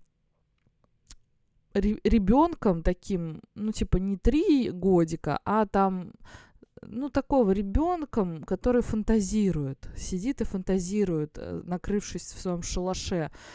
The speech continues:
а, включивший свет пледом.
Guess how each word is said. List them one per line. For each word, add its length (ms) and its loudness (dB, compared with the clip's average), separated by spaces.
а, 240 -4
включивший 640 -4
свет 680 0
пледом. 680 2